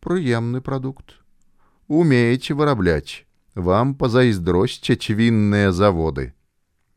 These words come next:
Правільна кажаце, пазайздросцяць. Адказваю на вашае пытанне. Мэта адна. Скідванне з трону цяперашняга ўрада.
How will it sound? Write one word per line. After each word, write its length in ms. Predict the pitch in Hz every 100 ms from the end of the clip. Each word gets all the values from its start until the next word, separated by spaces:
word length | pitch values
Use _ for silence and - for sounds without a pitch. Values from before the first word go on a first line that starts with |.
| _ _ _ -
Правільна 600 | 71 67 62 71 85 101
кажаце, 520 | 107 101 110 - 139 _ _ _
пазайздросцяць. 1040 | - 87 120 143 82 71 64 - - - - _ _ _ _ _ _ _
Адказваю 720 | - 127 - 156 147 131 143 135
на 120 | 123
вашае 400 | 104 101 - 104
пытанне. 720 | - 95 - 76 71 73 69 - _ _ _ _ _ _ _ _ -
Мэта 520 | 92 127 - 127 123
адна. 500 | 101 82 80 64 - _ _ _ _ _ _ _ _ _
Скідванне 800 | - - - 127 110 113 110 110
з 100 | -
трону 400 | - 101 113 113 110
цяперашняга 800 | - 101 98 92 90 92 85
ўрада. 480 | 90 85 73 60 55